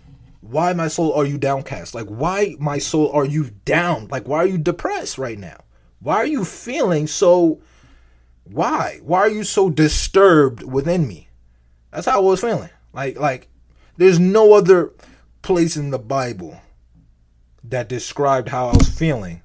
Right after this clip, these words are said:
more than this right here. Um, where, like,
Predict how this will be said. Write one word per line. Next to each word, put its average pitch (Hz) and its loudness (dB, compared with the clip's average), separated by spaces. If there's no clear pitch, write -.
more 113 -8
than 107 -10
this 110 -8
right 95 -12
here. 95 -14
Um, 95 -12
where, 117 -6
like, 127 -8